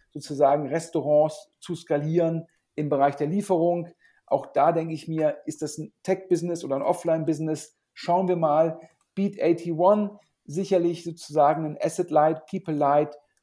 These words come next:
Anbieter von Fitnesskursen, äh, mit E Q T schon als Top-Investor an Bord. Werden es sicherlich schwieriger haben, Fundraising zu machen,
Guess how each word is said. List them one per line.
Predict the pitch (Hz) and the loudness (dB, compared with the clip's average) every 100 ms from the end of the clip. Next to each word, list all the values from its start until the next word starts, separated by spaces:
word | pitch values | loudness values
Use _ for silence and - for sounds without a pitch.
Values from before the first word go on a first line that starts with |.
| _ | _
Anbieter | 143 160 165 165 160 147 | -2 0 -2 -4 -2 -2
von | - 143 139 135 | 0 -4 -4 -6
Fitnesskursen, | - 214 202 - - 180 170 165 165 165 - _ _ - | -4 -2 -2 -4 0 4 4 2 -4 -8 -20 _ _ 2
äh, | 139 143 139 - | 4 4 2 -2
mit | 156 151 | -6 -4
E | 175 | -6
Q | 170 170 | -6 -8
T | - 185 175 | -4 -2 -2
schon | 160 | -2
als | 147 - | -8 -4
Top-Investor | - 180 151 151 - 160 | -2 -2 -2 -4 -2 -2
an | - 135 | -2 0
Bord. | 147 151 151 - _ _ _ | 6 6 4 -10 _ _ _
Werden | 135 151 165 | -2 0 0
es | 156 | -4
sicherlich | 160 175 151 | -2 -2 -2
schwieriger | - 190 202 180 143 | -4 0 2 2 2
haben, | 156 151 | 0 0
Fundraising | - 185 175 175 170 165 | -4 -2 0 0 0 -4
zu | 151 | -4
machen, | 151 147 147 | -4 -4 -12